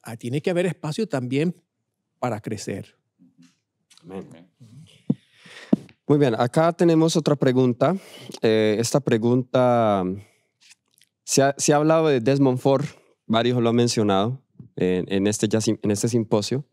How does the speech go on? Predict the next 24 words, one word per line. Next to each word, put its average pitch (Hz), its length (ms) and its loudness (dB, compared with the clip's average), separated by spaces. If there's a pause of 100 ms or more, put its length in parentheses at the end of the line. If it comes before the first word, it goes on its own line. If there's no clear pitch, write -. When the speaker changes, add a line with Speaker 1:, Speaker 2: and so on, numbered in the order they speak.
(1200)
Speaker 2:
La 117 100 0
pregunta 135 300 2
es, 170 100 -2
¿qué 190 240 0
creía 180 680 2
Desmond 160 520 2
Ford 170 180 2
sobre 147 240 2
la 113 100 2
justificación 113 680 -2
por 117 160 -2
la 92 100 0
fe? 78 240 -6 (1160)
¿Qué 127 100 0
era 143 140 2
lo 127 120 -2
que 117 100 -4
creía 110 400 0
él? - 180 -8 (920)
Para, 104 400 0 (600)
sé - 200 0
que 123 420 2
incluso 120 480 0
incluyéndome, 117 840 0